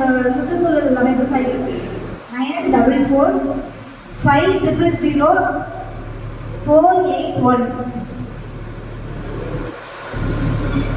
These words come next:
ஆஹ், நம்ம முறையா வந்து காவல்துறைக்கும் லெட்டர் வச்சிருக்கோம். சரிங்களா? அவங்க எஸ் பி சாருக்கு அட்ரஸ் பண்ணி லெட்டர் வச்சிருக்காங்க. Maybe கம்யூனிகேஷன் இஷ்யூவா இருக்கலாம்.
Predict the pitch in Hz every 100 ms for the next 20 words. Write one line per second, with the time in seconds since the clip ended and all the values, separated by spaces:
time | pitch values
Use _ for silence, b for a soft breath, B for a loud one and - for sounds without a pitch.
0 | - - 254 262 269 269 285 277 - -
1 | 311 294 277 277 320 349 330 311 - 302
2 | 269 311 269 247 269 - 185 - 240 233
3 | 269 247 - - - - 233 247 240 247
4 | 247 247 254 349 339 349 269 247 269 269
5 | 285 277 269 269 262 254 254 247 247 311
6 | 285 254 285 262 254 302 277 277 285 254
7 | 233 262 254 247 247 - -